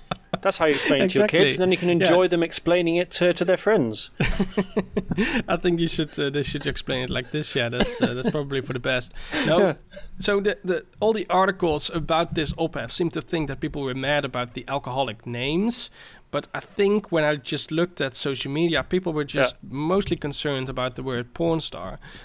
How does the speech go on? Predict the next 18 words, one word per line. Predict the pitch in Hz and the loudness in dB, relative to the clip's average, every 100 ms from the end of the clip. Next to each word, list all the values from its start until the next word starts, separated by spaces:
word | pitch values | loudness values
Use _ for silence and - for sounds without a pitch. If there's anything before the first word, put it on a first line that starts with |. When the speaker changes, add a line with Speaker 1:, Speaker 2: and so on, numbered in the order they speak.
| - | -2
Speaker 2:
So | 139 | 0
I | |
Speaker 1:
Yeah. | 117 | 2
Speaker 2:
think | 190 180 | 0 2
there | |
was | 165 147 | 2 0
a | 151 | 0
little | 151 143 | -2 -2
bit | 135 | -4
of | 131 143 | -4 -4
misunderstanding | 143 135 123 123 - 143 131 117 | -4 -4 -6 -4 0 0 0 -6
there | - 123 | -6 -6
by | 120 131 143 | -4 -2 -2
the, | 131 117 113 | -2 -8 -6
by | 127 131 | -4 -4
the | 113 | -4
media. | 113 113 95 131 151 - - - - | -6 -8 -8 -10 -12 -16 -20 -20 -12
Um, | 117 123 127 127 123 | -6 -2 -2 -4 -6